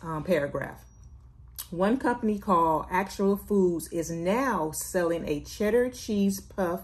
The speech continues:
product that contains organic cricket flour in the puff ingredient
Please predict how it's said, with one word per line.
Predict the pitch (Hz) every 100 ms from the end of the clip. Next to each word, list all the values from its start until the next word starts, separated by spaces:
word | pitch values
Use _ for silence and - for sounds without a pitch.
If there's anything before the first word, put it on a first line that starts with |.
| - - - - -
product | - 214 277 220 160 - - - -
that | 175 -
contains | - 170 160 226 226 220 196 180 -
organic | 175 190 196 240 262 262 254 -
cricket | - 202 202 233 -
flour | 202 175 156 156 156 - -
in | 190 208
the | 233
puff | 247 - 139 139 - - - - -
ingredient | - 175 165 208 180 175 165